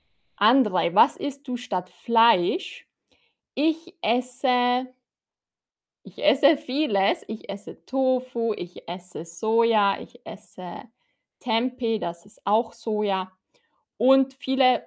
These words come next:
vegane Proteine. Okay,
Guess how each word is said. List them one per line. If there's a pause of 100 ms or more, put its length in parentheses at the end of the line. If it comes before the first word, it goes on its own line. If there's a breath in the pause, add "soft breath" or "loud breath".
vegane
Proteine. (380)
Okay,